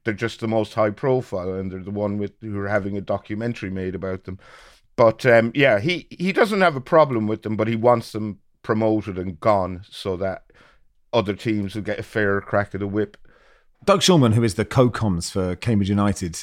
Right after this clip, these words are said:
Speaker 2: for B B C Radio Cambridge, had tweeted out Paul Mullen's stats, and the stats for Paul Mullen over the past two and a half years for Cambridge and then Wrexham are bonkers. Hundred twenty-seven games and ninety-four goals.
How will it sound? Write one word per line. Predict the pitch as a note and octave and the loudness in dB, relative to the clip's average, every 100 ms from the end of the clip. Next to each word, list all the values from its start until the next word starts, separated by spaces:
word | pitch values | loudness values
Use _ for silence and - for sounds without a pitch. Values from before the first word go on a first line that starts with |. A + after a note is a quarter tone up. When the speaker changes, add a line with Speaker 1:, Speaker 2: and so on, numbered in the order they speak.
| - | -16
Speaker 2:
for | - F#2 | -8 -6
B | E2 G2 | -4 -4
B | F#2 | -4
C | G#2 | -2
Radio | F#2+ F#2 | -2 -2
Cambridge, | F2 G#2 G#2 | -2 -2 -2
had | F#2+ | -6
tweeted | - G#2+ G2 | -4 -4 -2
out | G2+ G2 - | -2 -2 -4
Paul | A2+ | -2
Mullen's | G2 G2+ F#2+ F2+ | 0 0 0 -2
stats, | - - G2+ F#2+ - - | -6 -6 -6 -6 -8 -4
and | G#2+ | -2
the | A2 | -2
stats | - E3 C3 - | -2 -2 -2 -8
for | |
Paul | A2+ A#2 G#2+ | -4 -2 2
Mullen | G#2 F2+ D2+ - _ - - - | 2 0 -6 -14 _ -20 -8 0
over | G#2+ | 0
the | G2+ | 2
past | A2+ G#2 - | 0 0 0
two | B2 | 2
and | |
a | G#2+ | 4
half | G#2 - | 2 0
years | G2 F#2 | -2 0
for | - A#2+ | -2 0
Cambridge | - B2 G#2+ F#2+ | 2 2 2 0
and | |
then | G2 G2 | -2 0
Wrexham | G2+ - - E2 E2+ _ _ _ - | -2 -4 -10 -10 -10 _ _ _ 2
are | A2+ G2+ | 4 4
bonkers. | G2+ G#2 F2+ F2+ | 4 2 2 -2
Hundred | G#2 C#3+ C#3 | 0 2 2
twenty-seven | B2 B2 G#2+ A#2 G#2+ | 0 -2 -2 0 0
games | G#2+ G#2+ F#2+ | 2 2 2
and | G2+ | 2
ninety-four | G#2+ G#2+ F#2+ - G2+ F2 | 2 0 -2 -2 -2 0
goals. | G2+ F2+ D2+ | 0 0 -4